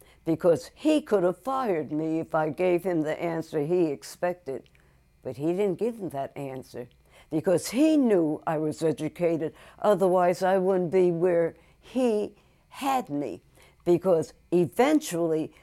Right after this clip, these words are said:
I was only there because I knew the Latin, and I had played Latin Mass in his church before that English was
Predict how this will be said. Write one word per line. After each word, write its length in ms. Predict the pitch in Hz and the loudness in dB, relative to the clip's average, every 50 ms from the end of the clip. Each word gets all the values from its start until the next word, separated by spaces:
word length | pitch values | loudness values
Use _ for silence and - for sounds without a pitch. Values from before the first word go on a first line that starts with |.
| - - - | -16 -8 -4
I 140 | 180 226 269 | 0 0 2
was 240 | 269 214 175 131 - | 2 2 2 2 2
only 300 | 175 175 175 175 175 170 | 2 2 2 2 0 0
there 240 | 147 185 185 180 160 | 0 2 0 0 0
because 420 | 147 180 170 - 196 180 151 - | 0 -2 -2 0 0 -2 0 2
I 160 | 185 180 185 | 2 2 4
knew 240 | 190 190 202 202 185 | 4 4 4 4 4
the 160 | 151 170 156 | 4 4 2
Latin, 680 | 160 165 190 233 269 285 277 - - 139 147 147 285 - - - - - | 2 2 2 2 2 0 0 -4 -6 -6 -4 -4 -4 -6 -10 -20 -14 -6
and 180 | - 180 175 | -2 0 2
I 100 | 175 190 | 2 2
had 300 | 202 208 190 170 - - | 2 2 0 0 0 -4
played 440 | - - - 277 302 320 330 294 214 | -14 -8 -2 2 2 4 4 2 0
Latin 520 | 185 170 170 160 156 - - 151 156 151 147 | 2 2 2 2 2 0 0 -2 0 0 0
Mass 460 | 156 165 156 156 147 151 - - - _ _ _ _ _ - | 0 0 0 0 0 -2 -4 -8 -20 _ _ _ _ _ 0
in 180 | 185 170 165 | 2 2 2
his 320 | 165 175 175 165 165 - - | 2 0 0 -2 -2 -4 -10
church 500 | - 180 180 160 143 131 - - - - - - - _ | -6 -2 -2 -2 -2 -2 -6 -12 -18 -20 -20 -20 -10 _
before 480 | - 170 165 156 - - 196 190 175 165 | 2 2 2 2 2 2 4 4 4 6
that 260 | 175 185 170 170 - - | 6 4 4 4 2 0
English 640 | 202 262 277 269 233 147 151 131 104 - - - - - _ _ _ _ | 0 0 2 2 0 0 -2 -2 -4 -6 -10 -16 -18 -20 _ _ _ _
was 520 | - 143 151 165 143 151 143 - - - | -4 0 2 2 2 2 0 -6 -12 -20